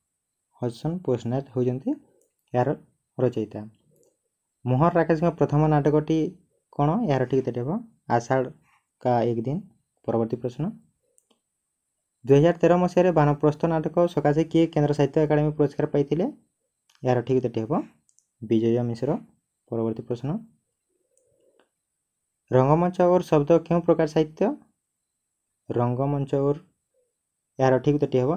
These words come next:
ଏହା ଏକ ନିବନ୍ଧ ସାହିତ୍ୟ। ପରବର୍ତ୍ତୀ ପ୍ରଶ୍ନ, ବିଜୟ ମିଶ୍ର ସମଗ୍ର ନାଟ୍ୟକୃତି ନିମନ୍ତେ କେବେ ସଙ୍ଗୀତ ନାଟକ ଏକାଡେମୀ ପୁରସ୍କାର ପାଇଥିଲେ?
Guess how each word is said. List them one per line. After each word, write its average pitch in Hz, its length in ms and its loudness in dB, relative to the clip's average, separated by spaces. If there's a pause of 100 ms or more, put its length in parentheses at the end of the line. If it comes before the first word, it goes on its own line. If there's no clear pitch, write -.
ଏହା 120 180 0
ଏକ 113 140 -4 (560)
ନିବନ୍ଧ 113 400 -2 (640)
ସାହିତ୍ୟ। 120 340 -4 (260)
ପରବର୍ତ୍ତୀ 117 340 -4
ପ୍ରଶ୍ନ, 131 260 -6 (1800)
ବିଜୟ 139 300 4
ମିଶ୍ର 190 240 2
ସମଗ୍ର 156 440 0
ନାଟ୍ୟକୃତି 156 540 0
ନିମନ୍ତେ 160 320 -2
କେବେ 151 220 4
ସଙ୍ଗୀତ 139 380 0
ନାଟକ 147 340 2
ଏକାଡେମୀ 147 360 0
ପୁରସ୍କାର 143 380 -2
ପାଇଥିଲେ? 147 400 0